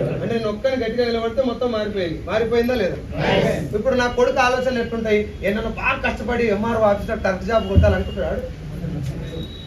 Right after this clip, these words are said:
Speaker 1: అంటే నేను కష్టపడటం వల్ల ఆస్తి మాత్రమే మారలే,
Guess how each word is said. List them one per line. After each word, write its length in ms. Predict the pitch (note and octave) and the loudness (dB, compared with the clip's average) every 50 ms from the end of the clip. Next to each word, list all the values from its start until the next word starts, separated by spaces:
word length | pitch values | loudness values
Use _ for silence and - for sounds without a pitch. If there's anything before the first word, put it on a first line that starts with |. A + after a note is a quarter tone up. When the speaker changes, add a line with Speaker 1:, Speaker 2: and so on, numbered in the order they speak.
| - | -6
Speaker 1:
అంటే 260 | F3 G3+ G3+ A#3 B3+ | -6 -2 2 2 4
నేను 360 | A#3+ A#3+ A#3+ A#3+ A#3 - G#3+ G3+ | 4 2 0 -2 0 0 0 2
కష్టపడటం 480 | G#3 - C#4 C#4 C4+ B3+ C4 C4 B3 | 2 2 2 4 2 4 4 4 4
వల్ల 200 | B3 B3 C4 C4+ B3+ A3+ A3+ A#3 B3 B3 B3+ B3+ - - - - - - | 4 4 4 4 4 4 4 4 4 2 0 -4 -8 -12 -12 -10 -8 -4
ఆస్తి 420 | - - - C#4 D4 D4 - F4 | 0 2 4 4 2 2 -2 2
మాత్రమే 440 | D4+ D4 D4 D4 D4 D4 D4+ D4+ D4 | 2 4 4 4 6 6 6 6 6
మారలే, 580 | C#4 C4 C#4 C#4+ C#4+ D4 C#4+ C4+ A#3 - - | 4 2 0 2 2 2 2 2 2 0 -4